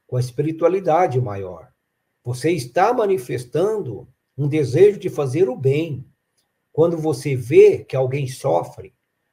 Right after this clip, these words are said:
quando você vê que alguém está passando por uma dificuldade, seja de doença, seja por algum problema, né? Que às vezes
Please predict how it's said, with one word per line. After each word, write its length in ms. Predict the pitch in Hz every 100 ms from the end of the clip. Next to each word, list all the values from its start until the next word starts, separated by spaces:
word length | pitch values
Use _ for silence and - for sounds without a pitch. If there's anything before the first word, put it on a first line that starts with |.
| _
quando 240 | 160 170
você 320 | 160 139 151
vê 280 | 127 156 202
que 160 | 190 156
alguém 260 | 135 135
está 200 | 147 -
passando 500 | 135 127 127 147 156
por 200 | 131 139
uma 200 | 139 131
dificuldade, 880 | 127 - - 123 107 95 131 143 131
seja 520 | - 127 131 123 - - _ _ _ _
de 140 | - 127
doença, 720 | 127 101 123 143 131 - -
seja 300 | - 131 131
por 160 | 131 135
algum 300 | 120 123 127
problema, 800 | 113 95 113 139 151 135 - - _ _ _ -
né? 400 | 117 156 185 - _ -
Que 100 | -
às 160 | 156 120
vezes 640 | 170 220 185 131 127 -